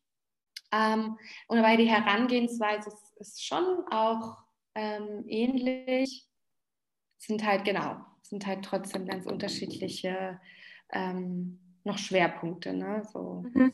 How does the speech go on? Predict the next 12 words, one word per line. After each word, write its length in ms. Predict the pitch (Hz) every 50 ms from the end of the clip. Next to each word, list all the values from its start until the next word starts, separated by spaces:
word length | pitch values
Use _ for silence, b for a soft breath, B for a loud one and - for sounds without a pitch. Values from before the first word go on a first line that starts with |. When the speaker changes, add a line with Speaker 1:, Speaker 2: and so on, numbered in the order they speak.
| - _ _ _ _ _ _ -
Speaker 1:
die 80 | - 185
sich 240 | 180 185 175 190
dann 340 | - 180 170 170 170 170 175
da 400 | 170 170 170 170 180 - - - - - _ _ _ _ _
doch 180 | - - - -
nochmal 260 | 180 180 180 180 180
sehr 340 | 180 180 180 139 190 - 202
ausdifferenzieren 920 | 190 196 - - - 185 - 180 190 - - 92 - - - 185 190 196 202
in 440 | 208 202 202 190 190 190 - _ -
der 120 | 196 190 190
Körper 540 | - - 185 180 185 185 180 180 180 - -
und 340 | 185 180 180 180 - -